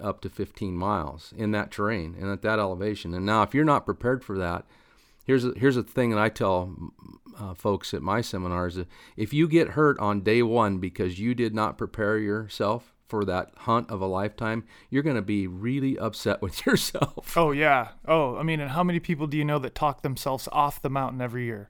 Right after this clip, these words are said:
Speaker 1: Yeah. Well, and, and, and that happens, you know, because they, they pull a muscle, or they, they, they're simply so sore, or they roll an ankle, whatever it is, because their body is not ready for that trip. I mean, it's,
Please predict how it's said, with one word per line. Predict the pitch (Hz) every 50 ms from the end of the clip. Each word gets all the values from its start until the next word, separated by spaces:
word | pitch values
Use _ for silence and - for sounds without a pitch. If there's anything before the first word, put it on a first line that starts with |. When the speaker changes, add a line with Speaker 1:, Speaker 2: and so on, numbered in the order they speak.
| _ _ _
Speaker 1:
Yeah. | 120 117 131 110 - - _ _ _ _ _ _ _ _
Well, | - 113 104 107 117 - -
and, | 120 110 110 113 - 117
and, | 117 104 104 104 101 95 101 - - 104
and | 107 101 98
that | 101 101 85
happens, | 113 131 151 - 104 92 87 - - - - _ _ _ _ _ _ _ _ _ _ _ _ -
you | 104 101
know, | 98 98 101 101
because | 104 101 101 - 110 101 101 101 95 90 -
they, | - 107 98 98 98 95 95 90 - _ - -
they | - 104 98
pull | 95 - - 113 110 117
a |
muscle, | 113 117 123 131 - - 107 92
or | 92 92 92 92 92 90
they, | 90 92 95 95 95 95 87 87 _ _ _ _ _ _ _ _ _ _ _ _ _ -
they, | 107 104 107 113
they're | - 120 110 101
simply | - - 131 123 - - 107 95
so | - - - 120 120 120
sore, | - - - 123 113 113 104 98
or | 95
they | 92 90 90
roll | 87 101 110 113 120 123
an | 123 120
ankle, | 123 131 139 131 123 110 95 87
whatever | 98 113 127 143 139 139
it | 120 120
is, | 135 143 123 107 92 101
because | 110 107 104 - 113 104 98
their | 107 104 92
body | 85 101 107 123 123 110 95
is | 92 92 95
not | 107 107 110 123 - -
ready | 95 98 98 104 113 123 127 120 107 98
for | - - 98 98
that | 95 98 98 87 - -
trip. | - - 120 107 - -
I | 92 92
mean, | 95 98 98 104
it's, | 127 131 131 - - -